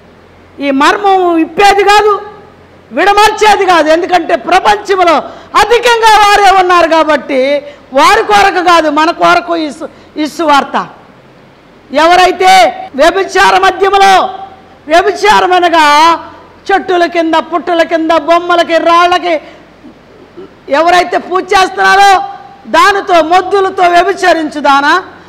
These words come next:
రాళ్లతో వ్యభిచరించుదానా? హెజ్కేలు గ్రంథంలో దేవుడు మాట్లాడాడు. అలాగే శిల్పములు చేసుకొని,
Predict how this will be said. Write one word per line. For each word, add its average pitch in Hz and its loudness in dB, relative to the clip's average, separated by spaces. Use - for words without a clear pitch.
రాళ్లతో 415 0
వ్యభిచరించుదానా? 330 0
హెజ్కేలు 370 0
గ్రంథంలో 240 0
దేవుడు 381 2
మాట్లాడాడు. 392 2
అలాగే 370 0
శిల్పములు 427 2
చేసుకొని, 370 0